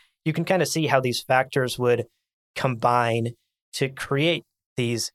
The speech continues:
deep roots in religion and this deep-seated superstition and mystique. It's part of their survival. It's part of their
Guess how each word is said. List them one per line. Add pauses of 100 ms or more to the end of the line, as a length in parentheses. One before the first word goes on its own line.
(420)
deep (180)
roots
in
religion
and
this (360)
deep-seated
superstition
and
mystique. (840)
It's
part
of
their
survival.
It's
part
of
their